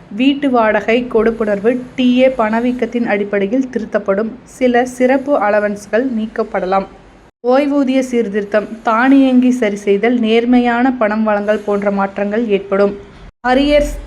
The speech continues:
ஜனவரி ரெண்டாயிரத்தி இருபத்தி ஆறு முதல் நன்மைகள் கணக்கிடப்படும். எட்டாவது சம்பள குழு ரெண்டாயிரத்தி இருபத்தாறு மத்தியிலும் அல்லது ரெண்டாயிரத்தி இருபத்தேழு தொடக்கத்திலும் முழுமையான அமலுக்கு வந்தாலும்,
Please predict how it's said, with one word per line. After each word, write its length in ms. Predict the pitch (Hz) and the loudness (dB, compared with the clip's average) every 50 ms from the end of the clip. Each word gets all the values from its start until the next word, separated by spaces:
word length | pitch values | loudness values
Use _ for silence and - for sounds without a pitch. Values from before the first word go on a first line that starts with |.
| 214 202 | -6 -2
ஜனவரி 460 | 220 240 226 240 262 269 277 262 277 269 262 - | 0 2 2 2 4 4 4 4 2 2 0 0
ரெண்டாயிரத்தி 520 | 226 220 226 240 247 262 262 254 254 - 233 226 | 0 0 0 2 2 2 2 0 0 -2 -4 -2
இருபத்தி 320 | 226 240 254 247 247 247 | 0 0 0 0 0 0
ஆறு 200 | 233 220 214 208 | 2 2 2 0
முதல் 280 | 202 208 202 220 262 277 240 214 | -2 -2 0 0 0 0 0 0
நன்மைகள் 500 | 202 208 214 226 226 220 220 226 247 240 - | 0 0 0 0 0 0 2 0 0 0 -2
கணக்கிடப்படும். 640 | 214 202 202 - 214 202 202 196 196 196 202 196 - 196 208 | -4 -6 -4 -4 -2 -2 -2 0 0 0 0 0 -2 -2 -2
எட்டாவது 420 | 202 202 - - 247 262 269 269 269 | -2 -2 -2 -2 0 0 0 0 0
சம்பள 320 | 262 - 233 226 220 220 214 | -2 -2 -2 -2 0 0 -2
குழு 260 | 202 - 202 208 220 247 254 - | -2 -2 -2 2 4 4 2 2
ரெண்டாயிரத்தி 500 | - 202 208 220 226 233 247 254 254 254 226 | 0 -4 -2 0 0 2 2 0 0 -2 -2
இருபத்தாறு 440 | 208 220 240 240 233 240 226 226 226 | 0 0 0 0 0 0 0 0 0
மத்தியிலும் 480 | 220 214 196 190 202 208 208 220 247 240 | 0 -2 -2 -4 -6 -4 -2 0 0 0
அல்லது 280 | - 208 208 202 214 247 240 - - - - - - - | 2 2 2 2 2 0 -2 -2 -6 -10 -14 -16 -10 -6
ரெண்டாயிரத்தி 480 | 226 233 247 262 269 285 285 285 254 240 | -2 2 2 4 4 4 2 0 -2 -2
இருபத்தேழு 480 | 233 247 254 254 247 240 240 226 226 233 226 - | 0 2 0 0 2 2 2 4 4 2 0 0
தொடக்கத்திலும் 520 | 220 214 214 214 214 202 202 214 240 247 247 | -4 -4 -4 -4 -8 -6 -4 -2 0 2 2
முழுமையான 580 | 220 214 220 226 240 233 233 226 226 240 247 240 247 | 2 2 0 0 0 0 0 0 0 0 -2 -4 -4
அமலுக்கு 460 | 214 208 202 214 214 214 202 208 - 202 | -6 -6 -4 -4 -2 -4 -4 -4 -2 -2
வந்தாலும், 500 | 196 196 202 202 190 185 180 214 269 339 | -2 -2 0 0 0 0 2 2 0 0